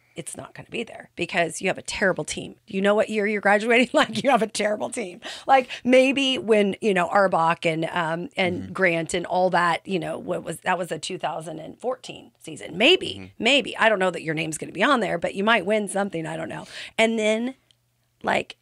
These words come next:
Speaker 1: he knew things, Brad. It was the craziest thing.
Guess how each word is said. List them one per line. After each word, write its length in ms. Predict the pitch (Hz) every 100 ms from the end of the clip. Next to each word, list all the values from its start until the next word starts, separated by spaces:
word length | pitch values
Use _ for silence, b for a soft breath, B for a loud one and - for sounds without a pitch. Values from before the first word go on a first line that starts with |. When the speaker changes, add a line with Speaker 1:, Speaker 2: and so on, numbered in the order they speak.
| _ _ _
Speaker 1:
he 360 | - - 220 -
knew 480 | 214 214 247 294
things, 520 | 302 - 175 160 131 -
Brad. 420 | 151 156 185 202
It 140 | 208
was 220 | 170 208 -
the 120 | 233
craziest 880 | - - - 240 254 247 277 254 -
thing. 540 | 262 269 247 190 180